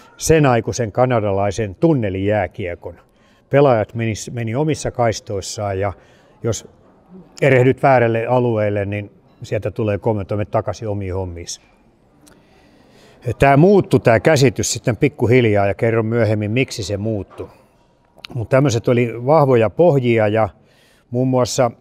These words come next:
erilaiset, se harjoittelun monipuolistuminen kuntopiirien parissa. Ulrich Jonat-niminen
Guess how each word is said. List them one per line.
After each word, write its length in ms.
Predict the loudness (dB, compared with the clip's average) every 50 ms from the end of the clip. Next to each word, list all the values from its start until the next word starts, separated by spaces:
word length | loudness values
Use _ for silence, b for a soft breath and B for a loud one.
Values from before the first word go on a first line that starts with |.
| _ _ _ _ _ _ _ _ _ _ _ _ _ _ 0
erilaiset, 720 | 0 2 2 2 2 2 2 2 0 -4 -6 -8 -10 -12 -14 -14 -16 _ _ _ b b b b b b
se 160 | -12 -8 -4
harjoittelun 600 | 0 2 2 2 2 0 -2 -2 -2 -2 -2 -2
monipuolistuminen 1040 | -2 -2 -2 -2 -4 -4 -4 -4 -4 -4 -4 -6 -10 -10 -12 -10 -8 -8 -8 -8 -6
kuntopiirien 840 | -4 -2 -2 -2 -2 -4 -6 -4 -6 -6 -6 -6 -6 -6 -8 -6
parissa. 520 | -4 -2 -2 -2 -2 -6 -10 -12 -14 -14 -18 _ b b b b b b b b b b b b
Ulrich 580 | 2 4 4 4 4 2 0 -2 -4 -8 -8 -2
Jonat-niminen 1300 | 0 2 4 4 4 2 -2 -6 -8 -12 -20 -20 -20 _ -16 -14 -12 -10 -8 -8 -8 -8 -8 -10 -12